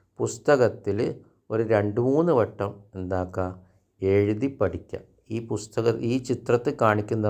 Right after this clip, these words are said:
പോലെ, ഈ ചിത്രത്തിലും കഴിഞ്ഞ ക്ലാസ്സിൽ കാണിച്ച ചിത്രത്തിലും കാണിച്ചതുപോലെ എഴുതിയിട്ട് രണ്ട് മൂന്ന്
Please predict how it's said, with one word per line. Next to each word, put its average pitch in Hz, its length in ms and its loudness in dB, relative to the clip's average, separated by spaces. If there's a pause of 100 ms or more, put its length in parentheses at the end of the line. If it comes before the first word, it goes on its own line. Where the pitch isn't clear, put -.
പോലെ, 85 180 -2 (140)
ഈ 113 40 -4 (120)
ചിത്രത്തിലും 123 600 0 (460)
കഴിഞ്ഞ 107 340 2
ക്ലാസ്സിൽ 117 320 2 (120)
കാണിച്ച 107 280 -2 (120)
ചിത്രത്തിലും 104 480 -6 (120)
കാണിച്ചതുപോലെ 98 800 0 (560)
എഴുതിയിട്ട് 117 840 4 (440)
രണ്ട് 101 300 0
മൂന്ന് 127 360 2